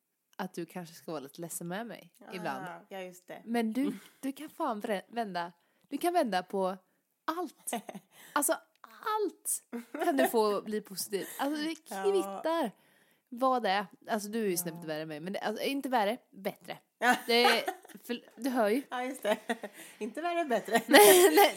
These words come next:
Speaker 1: inte
Speaker 2: Men
Speaker 1: värre,
Speaker 2: vad
Speaker 1: utan
Speaker 2: konstigt
Speaker 1: bättre.
Speaker 2: att du säger det, för samtidigt så säger min pojkvän att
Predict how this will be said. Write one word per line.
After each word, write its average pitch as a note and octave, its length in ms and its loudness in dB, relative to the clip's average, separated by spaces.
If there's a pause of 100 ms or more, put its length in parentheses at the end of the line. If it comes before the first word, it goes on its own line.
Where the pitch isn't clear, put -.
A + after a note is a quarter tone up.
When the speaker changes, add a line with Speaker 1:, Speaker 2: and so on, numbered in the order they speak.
(120)
Speaker 1:
inte C4+ 240 -2
Speaker 2:
Men C#4+ 100 6
Speaker 1:
värre, A#3+ 120 4
Speaker 2:
vad C#4+ 120 -2
Speaker 1:
utan D#4+ 220 -6
Speaker 2:
konstigt A3 320 -2
Speaker 1:
bättre. D#4 140 -4
Speaker 2:
att D4 60 -8
du C4 60 -10
säger A#3+ 380 -8
det, B3 120 -8
för A3+ 320 -6 (640)
samtidigt B3+ 680 -10 (540)
så C4 260 -10
säger G#3 360 -8
min F#3+ 260 -12
pojkvän B3+ 680 -10
att - 320 -14